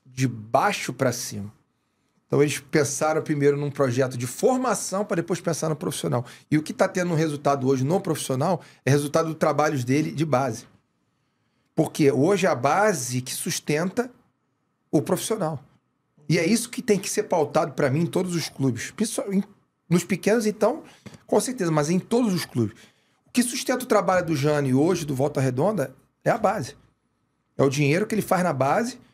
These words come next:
e é o trabalho que ele faz na base. Hoje tu vai pegar o Jânio, ele deve ter cento e cinquenta jogadores espalhados no Brasil. E tu pega o time do Jânio hoje, tu tem no mínimo cinquenta por cento do time formado na base do, do, do, do, do Nova Iguaçu. Isso te traz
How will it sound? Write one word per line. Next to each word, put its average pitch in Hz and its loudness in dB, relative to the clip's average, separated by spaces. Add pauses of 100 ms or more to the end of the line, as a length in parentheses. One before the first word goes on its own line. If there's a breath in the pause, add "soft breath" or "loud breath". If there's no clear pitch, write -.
(220 soft breath)
e 147 4
é - 6
o 151 0
trabalho 156 0
que 214 -4
ele 214 -6
faz 202 0
na 220 0
base. 185 -2 (240 soft breath)
Hoje 151 2
tu 208 0
vai 214 4
pegar 202 4
o 175 0
Jânio, 175 0
ele 214 0
deve 214 2
ter 214 2
cento 226 -4
e - -10
cinquenta 196 -2
jogadores 160 0
espalhados 135 0
no 123 0
Brasil. 107 -2 (1400)
E 151 0
tu 202 -2
pega 208 4
o 208 4
time 175 0
do 156 2
Jânio 135 2
hoje, 170 2 (480)
tu 214 -2
tem 196 2
no 247 4
mínimo 233 4
cinquenta 226 -4
por - -8
cento 196 -4
do 175 -4
time 196 -6
formado 208 0
na 202 0
base 190 0
do, 208 -10 (300)
do, 170 -2
do, 139 -4
do, 131 0
do 131 -2
Nova 131 0
Iguaçu. 113 -6 (680 soft breath)
Isso 220 0
te - -4
traz 175 0